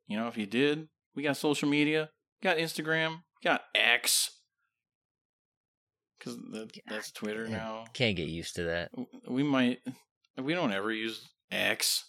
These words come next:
Speaker 1: so
Speaker 2: Yeah, we might just
Speaker 1: maybe we'll
Speaker 2: do away with that.
Speaker 1: we might just do away with it.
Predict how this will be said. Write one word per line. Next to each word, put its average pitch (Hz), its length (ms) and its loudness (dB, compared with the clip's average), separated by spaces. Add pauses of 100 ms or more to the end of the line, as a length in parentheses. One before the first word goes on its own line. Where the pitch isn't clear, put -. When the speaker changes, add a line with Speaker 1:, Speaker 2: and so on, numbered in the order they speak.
(220)
Speaker 1:
so 95 420 -4 (400)
Speaker 2:
Yeah, 78 160 -10
we 87 120 -6 (220)
might 82 280 -6
just 80 300 -10
Speaker 1:
maybe 147 180 2
we'll 165 240 2 (100)
Speaker 2:
do 92 140 2
away 82 260 2
with 80 180 -4
that. 82 400 2
Speaker 1:
we 139 120 2
might 95 240 2
just - 180 -10
do 85 140 -12
away 87 220 -14
with 92 140 -18
it. - 60 -18